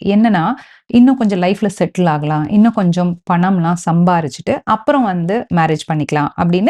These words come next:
ரெண்டு பேத்துல யாரோ ஒருத்தர் வந்து இந்த தாட்லயே இருக்கிறதுனால இந்த டிலே வருது. ஆனா நிச்சயமா வந்துட்டு இவங்க, அதாவது வார்த்தைகளால சொல்லி அந்த ரொமான்ஸ் அந்த மாதிரிலாம் இல்ல. இவங்க வந்து எப்பவுமே மனசுல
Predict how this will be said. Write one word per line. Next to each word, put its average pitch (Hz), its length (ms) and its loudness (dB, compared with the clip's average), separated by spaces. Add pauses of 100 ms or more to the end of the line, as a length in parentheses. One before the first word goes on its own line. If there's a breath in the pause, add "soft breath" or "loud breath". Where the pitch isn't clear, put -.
(120)
ரெண்டு 262 280 2
பேத்துல 302 140 -2
யாரோ 254 400 4
ஒருத்தர் 233 320 -2
வந்து 208 220 0
இந்த 196 420 0
தாட்லயே 180 440 0
இருக்கிறதுனால 160 480 -4 (380 loud breath)
இந்த 185 380 2 (120)
டிலே 151 340 0
வருது. - 160 -6
ஆனா 190 240 -2 (400 loud breath)
நிச்சயமா 240 680 2
வந்துட்டு 175 300 0
இவங்க, 175 580 0 (440 soft breath)
அதாவது 208 540 0 (280)
வார்த்தைகளால 233 880 2
சொல்லி 202 680 0
அந்த 165 560 0
ரொமான்ஸ் 180 580 2
அந்த 208 260 2
மாதிரிலாம் 190 720 0 (160)
இல்ல. 175 340 2
இவங்க 208 260 -2
வந்து 226 220 2
எப்பவுமே 220 400 0
மனசுல 247 760 0